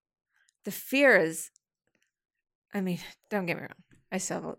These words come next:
plenty of fear, probably, but, um, I hadn't really thought about the vulnerability hangover. Like, I was really just still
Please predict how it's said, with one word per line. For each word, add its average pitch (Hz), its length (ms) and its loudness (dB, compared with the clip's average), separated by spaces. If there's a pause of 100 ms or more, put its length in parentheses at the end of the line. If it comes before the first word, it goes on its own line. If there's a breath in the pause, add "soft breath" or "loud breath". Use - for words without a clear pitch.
(120)
plenty 160 240 -10
of 151 80 -16
fear, - 320 -16 (360)
probably, - 340 -12
but, - 220 -8 (680 soft breath)
um, 165 360 -6 (1800 loud breath)
I 254 60 2
hadn't 285 380 0
really 254 220 6
thought 233 260 0
about 233 240 -2
the 175 80 -6
vulnerability 170 680 -6
hangover. 170 580 -6
Like, 180 180 -8
I 180 120 0
was 175 320 -4
really 196 200 -2
just 175 220 -6
still 180 420 -4